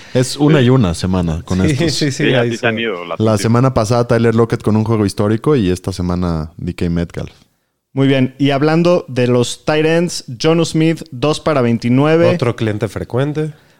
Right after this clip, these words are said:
Speaker 4: Mark Andrews, tres para treinta y dos.
Speaker 1: Que si no se meten las diagonales no hace nada.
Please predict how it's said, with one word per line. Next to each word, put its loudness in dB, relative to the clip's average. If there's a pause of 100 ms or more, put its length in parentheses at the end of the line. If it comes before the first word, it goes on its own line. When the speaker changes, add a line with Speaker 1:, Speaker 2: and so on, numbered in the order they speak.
Speaker 4:
Mark 0
Andrews, 2
tres 0
para 0
treinta 0
y 4
dos. 2
Speaker 1:
Que 4
si 0
no 4
se 2
meten 2
las 0
diagonales 0
no 0
hace -4
nada. 0